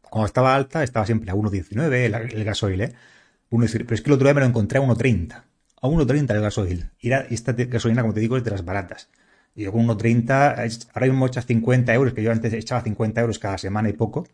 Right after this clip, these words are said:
Fíjate, eh, yo gastaba al menos, a lo mejor al mes ciento cincuenta euros de gasolina,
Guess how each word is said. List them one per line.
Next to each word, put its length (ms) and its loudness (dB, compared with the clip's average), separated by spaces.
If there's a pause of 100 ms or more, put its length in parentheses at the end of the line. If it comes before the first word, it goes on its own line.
(760)
Fíjate, 560 -8
eh, 400 -10
yo 80 -10
gastaba 320 -2
al 80 -4
menos, 340 0
a 40 -6
lo 60 -4
mejor 300 -2
al 120 -2
mes 240 -4
ciento 340 -4
cincuenta 500 -4
euros 160 -4
de 80 -4
gasolina, 500 -8